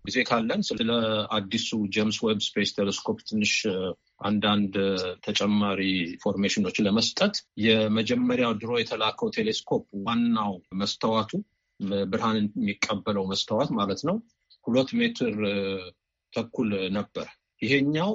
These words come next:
ስድስት ነጥብ አምስት ሜትር ነው። ስለዚህ በሰርፌስ ኤሪያ በማለት ከመቶ እጥፍ በላይ ፓወር አለው የአሁኑ ቴሌስኮፕ በዛ አንጻር ሲታይ። ሁለተኛው የድሮ ቴሌስኮፕ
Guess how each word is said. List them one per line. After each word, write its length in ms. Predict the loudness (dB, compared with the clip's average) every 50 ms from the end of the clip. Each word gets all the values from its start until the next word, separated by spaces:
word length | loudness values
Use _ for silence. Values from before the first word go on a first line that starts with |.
| -4 -8 _
ስድስት 280 | _ -2 0 0 2 2
ነጥብ 280 | 2 2 2 0 0 0
አምስት 400 | 2 2 2 2 2 0 -4 -6 _ -4
ሜትር 300 | -4 -4 -4 -6 -10 -14
ነው። 140 | -16 -20 -20 _ _ _ _ _ _
ስለዚህ 460 | -2 0 2 2 2 2 2 0 0 -2 -2 _ -6 -4
በሰርፌስ 680 | -2 0 2 4 2 2 2 2 4 4 4 4 2 -2 -6 -8 -12 _ _ _ -8
ኤሪያ 260 | -4 -2 -2 0 0 -2
በማለት 460 | -2 -2 0 0 0 0 -2 -2 -4 -4
ከመቶ 360 | -2 2 2 4 2 2 4 2 4 4 4 0 -2 -4 -8 _ _ _ _ -12
እጥፍ 260 | -10 -4 -4 -4 -4 -4 -4
በላይ 300 | -2 0 0 0 0 -2 -2 -4 _ _ _
ፓወር 300 | 0 2 2 2 2 0
አለው 240 | -2 -4 -6 -8 -8
የአሁኑ 300 | -6 -4 -4 -4 -4 -6 -8 -8
ቴሌስኮፕ 500 | -6 -6 -4 -4 -4 -4 -4 -6 -8 -8 -14 -10 -4
በዛ 220 | -2 -2 0 0 -2
አንጻር 320 | -2 -2 -2 -2 -2 0 0
ሲታይ። 420 | 0 0 -2 -2 -6 -8 -8 -8 -14 _ _ _ _
ሁለተኛው 580 | 4 6 6 4 4 2 0 0 2 0 0 0
የድሮ 320 | 0 0 0 0 0 0 0 0 0
ቴሌስኮፕ 580 | -2 0 0 0 0 -2 -2 -2 -2 -2 -4